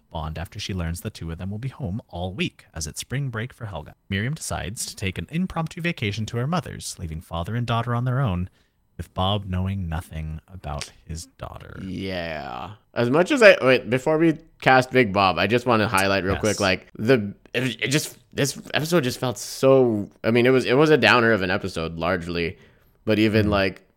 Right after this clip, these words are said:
Speaker 2: Miriam leaving, like, her being like, "Oh, fuck, you're on spring break,"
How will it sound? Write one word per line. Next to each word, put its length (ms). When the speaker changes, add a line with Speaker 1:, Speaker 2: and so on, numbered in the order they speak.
Speaker 2:
Miriam 840
leaving, 540
like, 200
her 180
being 160
like, 140
"Oh, 120
fuck, 480
you're 160
on 80
spring 260
break," 320